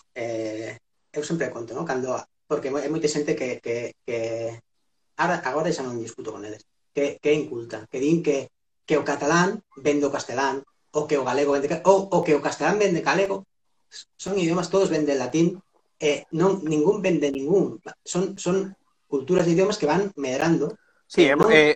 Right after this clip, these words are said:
Speaker 2: evolucionaron ese xeito.
Speaker 1: Claro, é, é, é, é unha evolución, non venir dun ou venir do outro, non? Eh, e todos beben, todos beben de todos.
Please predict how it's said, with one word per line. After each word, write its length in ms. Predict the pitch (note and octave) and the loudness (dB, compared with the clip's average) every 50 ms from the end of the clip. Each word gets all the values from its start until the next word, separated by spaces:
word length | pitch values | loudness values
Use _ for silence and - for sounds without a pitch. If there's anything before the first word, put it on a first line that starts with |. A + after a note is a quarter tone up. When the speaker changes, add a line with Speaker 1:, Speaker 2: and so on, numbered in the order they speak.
| - E3 | 4 6
Speaker 2:
evolucionaron 840 | E3 E3 E3 E3 F3 E3+ F3 D#3+ - F3+ E3 F3+ F#3+ F#3+ F#3 F3 E3+ | 6 8 8 8 8 8 8 6 6 6 6 8 8 6 6 4 2
ese 160 | D#3 - D#3+ C3+ | 2 2 0 0
xeito. 480 | - F3 C#3+ A2+ G2+ - G#2+ E2+ A2+ _ _ _ _ _ _ _ _ _ _ _ _ _ | 2 0 0 0 -2 -8 -12 -14 -14 _ _ _ _ _ _ _ _ _ _ _ _ _
Speaker 1:
Claro, 240 | - A2+ A2 A2 - _ | -10 -8 -8 -10 -8 _
é, 80 | - E3+ E3 - | -6 -4 -2 0
é, 120 | - - - C#3+ | 0 0 2 6
é, 60 | E3 G3 G#3 G3 - | 6 6 6 6 4
é 80 | - E3 | 2 0
unha 160 | F#3 G#3 G#3 F#3+ E3 | 0 2 2 2 4
evolución, 480 | D#3 C#3 C3 B2+ - F3+ F3 D#3 C#3 | 4 2 2 2 2 2 2 2 2
non 320 | C#3 D3+ E3+ F#3+ G3+ G3 - - | 2 4 4 4 4 2 -2 -6
venir 480 | D#3 - D#3+ D#3 E3 E3 E3 E3 D#3+ - | -4 -2 2 6 8 8 8 8 6 4
dun 240 | - E3+ E3 D#3+ - - | 6 6 6 6 2 -2
ou 80 | - - | -6 -6
venir 320 | C3+ C3 C#3 C#3+ C3+ B2+ | -4 -2 -2 -2 -2 -2
do 80 | C3 C3 | -2 -2
outro, 240 | B2+ B2 A#2 A2+ C3+ | -4 -4 -6 -8 -10
non? 100 | F#3 A3 - _ _ _ _ _ _ _ _ _ | -10 -12 -14 _ _ _ _ _ _ _ _ _
Eh, 400 | - D3 C#3+ C#3 C#3 C#3 - - | -2 0 2 2 2 0 -4 -4
e 160 | - D3 D3 - | -2 -2 0 4
todos 240 | F3+ F#3+ A3 A3 | 6 6 6 6
beben, 320 | - G3 G#3+ A#3 G#3+ F3+ D3 - - E3 - - | 6 4 2 2 2 -2 -2 -6 -8 -14 -10 -6
todos 240 | - F3+ G#3+ G3+ | -2 -2 0 0
beben 240 | E3+ G3 G#3+ A3+ F#3+ | 0 0 0 0 -2
de 80 | D#3+ C3 | -2 -2
todos. 320 | - F3+ G3+ D#3+ - - | 0 0 -2 -2 -4 -8